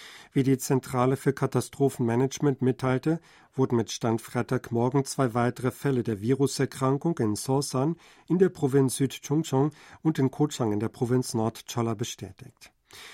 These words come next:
Die Regierung wolle ihre landesweite Impfkampagne für eine Herdenimmunität am Freitag abschließen. Bis Donnerstag um vierzehn Uhr seien über neunundneunzig Komma neun Prozent aller vier Komma null sieben Millionen Rinder im Land gegen die Viruskrankheit geimpft worden.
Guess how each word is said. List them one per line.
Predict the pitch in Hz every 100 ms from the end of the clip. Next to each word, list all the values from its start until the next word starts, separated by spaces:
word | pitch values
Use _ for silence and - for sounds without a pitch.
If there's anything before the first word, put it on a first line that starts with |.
| -
Die | 147
Regierung | 131 117 135 185 185 -
wolle | 139 139
ihre | 139
landesweite | 131 127 143 143 - 127 143
Impfkampagne | 135 139 - 156 147 143 151 160 165
für | -
eine | 127 117
Herdenimmunität | - 139 135 131 135 131 127 - 135
am | 131 120
Freitag | - - 123 139 -
abschließen. | 117 - - 104 - - - - _ - - - -
Bis | - -
Donnerstag | 139 139 - 131 117
um | 117
vierzehn | 110 - 160 - 151
Uhr | 143
seien | 123 127 143
über | 127 127
neunundneunzig | 117 135 143 127 127 127 131
Komma | - 123 117
neun | 120 131
Prozent | - 143 - 143 127
aller | 117 117
vier | - - 135
Komma | 135 131
null | 127 131
sieben | 113 143 165
Millionen | 143 123 139 160
Rinder | 139 139 135 123
im |
Land | 117 120 120 - - - _
gegen | 117 101
die | 101 98
Viruskrankheit | 139 131 - - 120 110 110 104 -
geimpft | 113 107 127 - -
worden. | 110 127 - 127